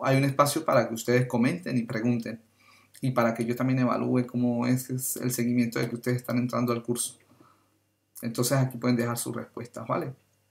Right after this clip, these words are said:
Un abrazo, les habla Héctor Mateus y estoy en este curso patrocinado por aesco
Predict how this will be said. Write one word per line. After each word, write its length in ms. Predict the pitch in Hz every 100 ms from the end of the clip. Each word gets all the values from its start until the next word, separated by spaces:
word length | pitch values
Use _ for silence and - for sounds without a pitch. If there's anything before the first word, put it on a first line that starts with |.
| _ _ _ _ _ - _
Un 100 | 123
abrazo, 500 | 120 135 143 165 160
les 180 | 123 120
habla 160 | 123
Héctor 200 | 127 123
Mateus 460 | 113 110 135 151 -
y 60 | 123
estoy 320 | 123 120 120
en 80 | 123
este 240 | 127 127
curso 480 | 131 123 - - - - - - - _ _ _ _ _ _ _ -
patrocinado 800 | 131 127 127 - 123 127 143 -
por 140 | 117
aesco 540 | 113 131 135 - 226